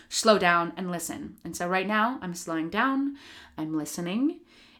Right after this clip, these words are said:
and I'm really just kind of following the next right thing. And that next right thing will show up when it's time. And I think learning how to just trust those, trust those little nudges, especially when we want to have, like, a whole plan laid out in front of us,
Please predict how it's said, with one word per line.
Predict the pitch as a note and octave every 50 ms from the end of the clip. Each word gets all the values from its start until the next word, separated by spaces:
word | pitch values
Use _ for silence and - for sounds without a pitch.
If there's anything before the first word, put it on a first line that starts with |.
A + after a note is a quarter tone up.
| _ _ -
and | G3+ F#3+ F#3+ F#3 F3+ F3 E3+ E3+ E3+ E3+ E3+ E3+ E3+ E3+ F3
I'm | - F3 F3+ F3+
really | F#3 G3 A3 A3
just | B3 B3 B3 -
kind | - A#3+ A#3
of | A3+ A3+
following | - G#3 G3 F#3+ G3 G3 F#3+ F#3+ F#3
the | E3+
next | E3 D3+ C3+ - - - -
right | - E3+ E3 - - -
thing. | - - F3+ G2+ G2 A#2+ - - - -
And | - G3+ F#3 E3 D#3+ D#3 D#3 D#3+ E3
that | - - F3+ E3 E3+ F3+
next | F#3+ F3+ F#3+ F#3+ - -
right | G3+ F#3 - -
thing | - B3 C4 C4+
will | A#3 F#3+
show | F#3+ - - G3+
up | G3 G3 G3
when | F#3+ F3+ E3+
it's | D3 - -
time. | - E3+ D3 C3+ C3 - -
And | D3 D#3
I | D3 D#3
think | D#3 - F3 F3 E3 - - - - - - - - - - - -
learning | G3 G3 G#3 G#3+ G#3+ G#3 G3 G3 G3
how | F3+ F3+ E3+ E3 E3
to | E3 - - F3+
just | F3 F3 D#3+ E3 - -
trust | - F3+ E3+ F3 F3 - - -
those, | D#3 E3 E3 E3 E3 D#3+ - -
trust | - - - - F#3 F3+ F3+ - -
those | - F#3 E3+ E3+ E3+ E3+
little | F3+ E3+ E3 E3 -
nudges, | F3+ F3 D#3+ D#3+ F#3 G3+ A#3+ D#4 E4+ E4+ - - - _ _ - - - - -
especially | A#3+ A#3 - C4 B3 B3+ - B3
when | A3 A3 G#3+
we | G#3+ G#3 F#3+
want | F3 E3+ E3+ E3+
to | F#3+ F#3
have, | F3+ F3+ F3 E3+
like, | F3 E3+ -
a | E3
whole | - F#3 F3 E3+ E3
plan | - - F3+ E3 D#3+ D#3+
laid | E3 D#3+ D#3+ D#3+
out | D3+ D#3 D#3
in | E3
front | D3+ D#3 D3+
of | D#3 D#3
us, | A3 B3+ D4+ D#4 - -